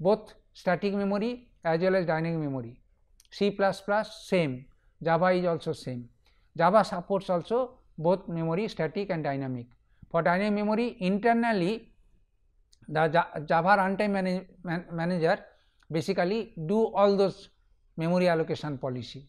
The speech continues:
or runtime memory management is carried out by the Java runtime manager there, in addition to the operating system which basically run your Java program.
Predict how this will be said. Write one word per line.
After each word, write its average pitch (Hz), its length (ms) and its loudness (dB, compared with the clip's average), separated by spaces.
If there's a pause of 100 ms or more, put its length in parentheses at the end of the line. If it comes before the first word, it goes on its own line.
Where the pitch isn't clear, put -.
or 151 120 -6
runtime 165 360 0
memory 180 240 0
management 185 540 -2
is 190 220 -8 (400)
carried 165 260 0
out 165 160 0
by 160 140 -2
the 208 140 -2
Java 156 280 -2
runtime 147 360 -4
manager 139 380 -6 (300)
there, 139 300 -2 (720)
in 185 140 0
addition 170 360 0
to 180 60 -4
the 202 60 0
operating 175 380 0
system 208 500 -4 (320)
which 170 200 2
basically 170 400 -2
run 180 320 0
your 156 160 2
Java 131 300 -2
program. 123 440 -10